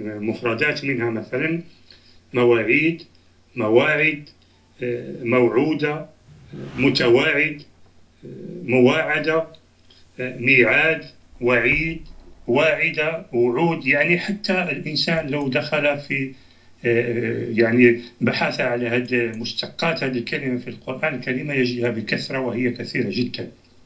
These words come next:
وفي التعريف اللغوي، آه، الموعد، آه، الموعد هو، هو، هو، آه، هو اسم يدل على الزمان والمكان في غالب الأحيان.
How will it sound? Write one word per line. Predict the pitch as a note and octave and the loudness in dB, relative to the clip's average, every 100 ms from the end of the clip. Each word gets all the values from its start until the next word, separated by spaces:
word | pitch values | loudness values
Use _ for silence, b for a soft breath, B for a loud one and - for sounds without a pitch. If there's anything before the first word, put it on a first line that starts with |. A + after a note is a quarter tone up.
| - - _ _ _ - B B B B B B B | -20 -20 _ _ _ -20 B B B B B B B
وفي | C3+ D3+ D#3 D#3+ C3 B2+ - - | 0 4 2 0 -4 -4 -8 -6
التعريف | C3+ - C#3+ F#3+ A#3+ F#3 F3+ - - _ _ _ _ - - _ _ - - | -2 0 2 6 6 4 0 -12 -20 _ _ _ _ -20 -20 _ _ -14 -4
اللغوي، | C3+ C3 F3+ E3 A#2+ - F3 - - - - - - | 0 0 0 0 0 -2 -4 -10 -14 -18 -18 -18 -8
آه، | B2+ B2+ A#2 | -8 -4 -4
الموعد، | A#2 F3+ E3 A#2 C#3+ - - _ _ - - - _ _ - A#2+ | 0 2 2 0 -2 -6 -20 _ _ -20 -20 -20 _ _ -10 -4
آه، | A#2 B2 | -4 -4
الموعد | A#2 D3+ G3 F#3 G3 B2+ | -2 2 2 2 0 2
هو، | F3+ E3 E3 E3 | 2 4 2 0
هو، | G#2+ C#3 C3+ C3 B2+ - | -4 -4 -2 0 -2 -6
هو، | G2+ A#2 B2 B2 A#2 | -4 -4 -2 -4 -6
آه، | - C3+ C3+ C#3 | -8 -12 -10 -2
هو | B2+ C3 | 0 2
اسم | C3 G3 - C#3 D3 E3+ _ _ _ - | 4 4 4 0 -4 -6 _ _ _ 0
يدل | C3 - F#3+ C#3+ | 0 2 2 2
على | C3 B2+ | 0 0
الزمان | G#2 A#2+ C#3 B2+ | 0 0 0 0
والمكان | A2+ G#2+ G2+ D#3 D#3+ | -2 -4 -6 -4 -4
في | C3 G#2 | -6 -4
غالب | C#3+ B2 G#2+ | -4 -4 -6
الأحيان. | - - A2+ G2 | -10 -12 -8 -8